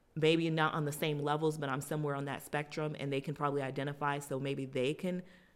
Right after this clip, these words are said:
course correct. And also for the general population, I hope with the psychologists and with the different explanations of the psychology behind this as to why someone who is abused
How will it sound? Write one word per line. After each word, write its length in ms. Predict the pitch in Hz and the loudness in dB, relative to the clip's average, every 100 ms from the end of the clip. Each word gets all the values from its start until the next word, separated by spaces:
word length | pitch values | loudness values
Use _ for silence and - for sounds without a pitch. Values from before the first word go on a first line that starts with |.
| - - - | -20 -20 0
course 200 | 220 214 | 2 2
correct. 320 | 214 208 202 | 2 2 0
And 100 | 185 | -2
also 340 | 185 220 226 202 | 2 2 2 -2
for 140 | 202 | 0
the 100 | 170 | 0
general 320 | 151 175 175 | 2 2 0
population, 720 | 165 175 170 151 180 - 143 139 - - | 0 -2 0 2 0 -2 -4 -6 -12 -6
I 80 | 156 | 0
hope 500 | 156 156 202 - - - - - | 0 2 2 2 -2 -18 -20 -4
with 180 | 160 156 | -2 2
the 120 | 160 | 2
psychologists 840 | 151 147 143 185 180 165 156 143 143 | 4 2 2 2 2 2 0 -4 -4
and 140 | 143 | -4
with 120 | 139 | -2
the 280 | 143 135 131 147 | 0 -2 -2 -4
different 440 | 170 170 170 151 113 - - - _ _ - - | -2 -2 -2 -4 -6 -16 -20 -20 _ _ -20 -2
explanations 960 | 180 170 - 156 147 147 160 - 156 156 | 0 0 2 0 2 0 0 0 -2 -2
of 160 | 143 147 | -2 0
the 120 | 139 | 0
psychology 720 | 139 135 - 175 165 156 156 | 0 -2 0 0 2 0 -2
behind 600 | 143 139 139 170 190 170 | -4 -6 -2 0 0 0
this 340 | 147 135 139 - - - - | -2 -2 -6 -12 -16 -10 0
as 320 | 151 147 - | 0 0 -4
to 140 | 175 | -6
why 400 | 151 139 170 180 | -4 0 2 2
someone 420 | 170 - 151 143 147 | -2 -2 -2 -2 -2
who 340 | 156 147 139 | -2 -2 -4
is 260 | - 160 156 | -2 0 0
abused 540 | 147 151 151 147 143 | -2 -4 -2 -2 -4